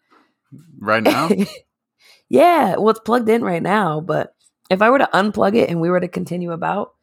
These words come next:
Speaker 2: it'll die in five minutes.
Speaker 1: No matter what the battery's at?
Speaker 2: No matter what the battery's at.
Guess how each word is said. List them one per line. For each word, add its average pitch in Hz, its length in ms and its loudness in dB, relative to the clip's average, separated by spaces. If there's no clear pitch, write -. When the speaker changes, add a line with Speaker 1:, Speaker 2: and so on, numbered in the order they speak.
Speaker 2:
it'll 208 180 4
die 170 180 6
in 147 100 -4
five 139 300 -2
minutes. - 540 -10
Speaker 1:
No 104 140 -2
matter 104 240 2
what 101 100 -2
the 98 80 -8
battery's 104 400 0
at? 127 260 -6
Speaker 2:
No 160 240 0
matter 151 320 2
what 143 500 2
the 131 80 -4
battery's 131 400 -4
at. 104 280 -12